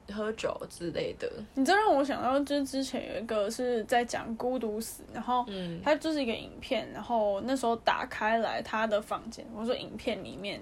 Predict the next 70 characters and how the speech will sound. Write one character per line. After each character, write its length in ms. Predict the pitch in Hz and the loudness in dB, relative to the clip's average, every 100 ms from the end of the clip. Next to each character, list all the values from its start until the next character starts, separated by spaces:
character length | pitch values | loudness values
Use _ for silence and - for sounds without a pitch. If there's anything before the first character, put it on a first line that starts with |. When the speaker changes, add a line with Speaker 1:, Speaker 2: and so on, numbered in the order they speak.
| 226 | -8
Speaker 1:
嗯。 180 | 202 185 | -6 -4
Speaker 2:
就 60 | |
是 360 | 175 220 208 208 - - - - | -2 -2 -4 -8 -12 -20 -20 4
特 160 | 294 | 4
殊 180 | 240 233 | 4 -2
清 300 | 233 226 226 | -2 -4 -4
洁 320 | 220 - 233 | -4 -6 -6
的 320 | 240 185 139 180 214 214 | -4 -2 -2 -4 -6 -2
人 240 | 202 226 | 0 -2
去 100 | 240 | -4
打 160 | 233 190 | -4 -2
开 60 | |
他 160 | 226 226 | 0 0
的 80 | 196 | -2
房 160 | - - | -8 -10
间， 240 | 233 127 220 | -8 -6 -6
那 120 | 240 | -6
就 180 | 233 240 | -6 -6
是 140 | 247 | -6
里 80 | 226 | -6
面 160 | 196 226 | -4 -4
就 80 | 233 | -2
是 80 | |
满 340 | 240 233 185 208 | 0 -2 -2 -6
坑 220 | - 269 | 0 2
满 320 | 269 208 220 | 2 0 -2
谷 240 | 233 190 180 | -2 -4 -4
那 80 | |
个 320 | 214 196 147 131 | -2 0 0 0
啤 420 | 190 175 196 180 | 0 2 2 2
酒。 120 | 175 | 2
Speaker 1:
酒 40 | |
瓶， 220 | - 92 214 | 2 0 -2
嗯， 720 | 196 190 190 185 175 170 180 | 0 0 0 0 -2 -4 0
Speaker 2:
对， 120 | 185 | 6
Speaker 1:
哦， 40 | 247 | 8
Speaker 2:
而 80 | 240 | 8
且 60 | 294 | 8
Speaker 1:
啤 60 | |
酒 140 | 214 175 | 8 6
的 120 | 170 | 2
那 100 | 170 | 0
个 260 | 165 156 175 | -2 -2 -4
铁 220 | - - | -4 -4
罐。 180 | - 165 202 | -2 -2 2
Speaker 2:
对， 0 | |
对， 460 | 330 320 320 311 | 6 6 6 8
对， 100 | 294 | 6
超 320 | 277 - 311 311 | 4 2 4 4
夸 300 | 311 302 294 | 6 4 6
张。 260 | 285 285 | 2 2
我 60 | 277 | 0
想 200 | 262 220 | -2 -2
说， 200 | 240 277 - - - | 2 0 -2 -20 -12
嗯， 340 | 226 202 214 226 - - | -8 -6 -6 -12 -16 -10
就 160 | 233 | -4
是 400 | 226 214 214 - 233 | -2 -2 -4 -8 -4
你 120 | 233 | 0
刚 120 | 240 | 2
刚 100 | 262 | 2
讲 160 | 233 202 | 0 0
到 180 | 214 226 | 0 0
说， 320 | - 220 233 - - - - | 0 0 0 -2 -14 -18 -18
就 160 | - | -6
是 200 | 226 226 | 0 0
是 180 | 233 277 | 2 0
不 60 | 247 | 0
是 160 | 254 | 0
不， 20 | 240 | 4
Speaker 1:
对。 720 | 214 185 175 - 254 247 254 | 4 4 0 4 6 6 4